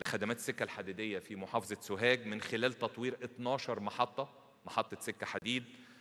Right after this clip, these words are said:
بحوالي أربعة وخمسين مليون جنيه، بالإضافة إلى سبعة وتلاتين مزلقان تم تطويرهم بالكامل. ده بخلاف مشروع الكبير القومي لكهربة الإشارات وتحويل المنظومة الكام-، بالكامل إلى منظومة إلكترونية وليست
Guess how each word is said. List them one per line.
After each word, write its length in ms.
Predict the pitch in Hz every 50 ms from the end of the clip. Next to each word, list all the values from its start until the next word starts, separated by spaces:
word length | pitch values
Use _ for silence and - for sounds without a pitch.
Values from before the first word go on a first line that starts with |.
| - - -
بحوالي 500 | - - - 107 107 120 131 123 117 107
أربعة 260 | 101 101 98 117 113
وخمسين 420 | 107 - 117 101 - - 120 113
مليون 300 | 107 101 101 110 117 117
جنيه، 260 | 98 104 101 120 131 127
بالإضافة 520 | 113 110 107 104 113 101 131 139 - 135
إلى 200 | 107 113 107 104
سبعة 380 | - - 143 139 135 120 120 113
وتلاتين 580 | 107 104 - 101 101 98 - - 127 127 120
مزلقان 580 | 113 107 82 90 98 95 98 101 95 80 76 78 - - - - - - -
تم 180 | 117 110 107
تطويرهم 500 | 104 - 98 - 117 113 117 110 110 98
بالكامل. 500 | 87 101 92 - - 113 104 90 80 78 - - - - - - -
ده 60 | - 131
بخلاف 520 | 135 135 - 131 123 135 143 - - 107
مشروع 380 | 110 110 - - - 139 139 123
الكبير 460 | 117 107 - - 113 98 123 131 117 110
القومي 460 | 98 - - 120 127 120 117 120 113
لكهربة 500 | 107 101 - 107 101 104 110 120 113 - -
الإشارات 680 | 107 92 98 - - 101 92 110 120 117 - - - - - - - - - -
وتحويل 520 | - 98 - 104 - - 117 123 135 139 131
المنظومة 500 | 113 107 104 101 101 - 117 117 113 104
الكام-، 340 | - - - 113 104 107 - 98 95 87 90
بالكامل 480 | 101 95 - - 123 123 120 120 110 95
إلى 180 | 107 110 104
منظومة 380 | 101 101 104 - 113 110 113 107
إلكترونية 720 | 95 95 95 - - - 101 95 95 101 113 117 113 110
وليست 420 | 104 98 95 104 107 - - 98